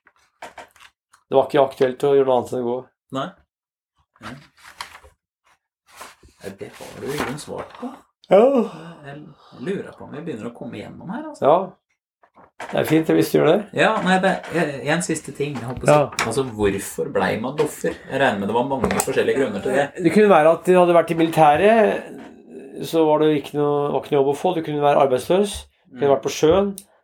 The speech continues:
Speaker 1: Noen var i sinnssykehus, noen hadde kjærlighetssorg.
Speaker 2: Ja.
Speaker 1: Noen, eh, var fristet av eventyrlysten. Noen skulle loffe til et annet sted for å få seg en jobb, for eksempel fra et anlegg til et anlegg. Noen var rett og slett, eh, lei av å være hjemme, noen skulle stikke av, noen ville rømme.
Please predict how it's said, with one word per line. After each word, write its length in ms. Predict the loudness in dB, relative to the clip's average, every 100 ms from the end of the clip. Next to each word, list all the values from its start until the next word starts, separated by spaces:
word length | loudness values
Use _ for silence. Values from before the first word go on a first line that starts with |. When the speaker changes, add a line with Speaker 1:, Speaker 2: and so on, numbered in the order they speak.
| -6
Speaker 1:
Noen 120 | 2
var 160 | 4 4
i 80 | 2
sinnssykehus, 760 | -2 -2 -2 -2 0 -2 0
noen 220 | 2 4
hadde 160 | 4 2
kjærlighetssorg. 560 | 2 2 0 -4 -4 -8 _ _
Speaker 2:
Ja. 140 | -20 -20 _ -2
Speaker 1:
Noen, 400 | 2 4 2 0 0
eh, 60 | 2
var 100 | 0
fristet 360 | 0 -2 0 2
av 80 | 4
eventyrlysten. 800 | 4 2 0 -2 -2 -8 -6 -8 -12 _ _ _ -6
Noen 300 | -2 -2 -2
skulle 240 | -2 0 2
loffe 240 | 0 -2
til 140 | 0 2
et 100 | 4
annet 220 | 4 2
sted 240 | 0 0 0
for 80 |
å 80 | 0
få 80 | -2
seg 140 | 0 2
en 80 |
jobb, 120 | 2 0
for 80 |
eksempel 260 | -4 -2 0
fra 120 | 0
et 60 | 2
anlegg 380 | 2 0 -2 -2
til 80 | -2
et 60 | -2
anlegg. 380 | 0 -2 -4 -10 _ -20 _ _ _ _ _
Noen 340 | -4 0 0 4
var 220 | 4 4
rett 100 | 2
og 60 | 0
slett, 300 | -2 -2 0
eh, 160 | 2 4
lei 220 | 4 4
av 80 | 4
å 80 | 4
være 140 | 6
hjemme, 240 | 4 2 -2
noen 180 | -2
skulle 220 | -2 -6 -2
stikke 320 | -2 -2 0
av, 80 | 2
noen 160 | 2 2
ville 140 | 4 4
rømme. 320 | 2 0 -4